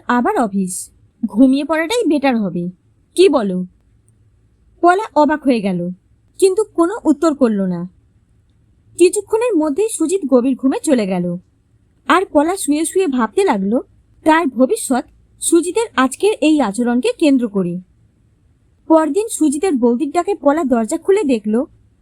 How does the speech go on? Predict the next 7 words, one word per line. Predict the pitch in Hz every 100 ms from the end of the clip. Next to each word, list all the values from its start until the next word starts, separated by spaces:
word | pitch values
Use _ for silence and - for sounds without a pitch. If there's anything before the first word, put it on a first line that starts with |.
| _ _ -
কাজের | 294 277 392
মেয়েটিকে | 381 392 403 466
সাথে | 269 240 359
করে | 277 466
চা | - 294
নিয়ে | 285 285 208
এসেছে। | 208 185 196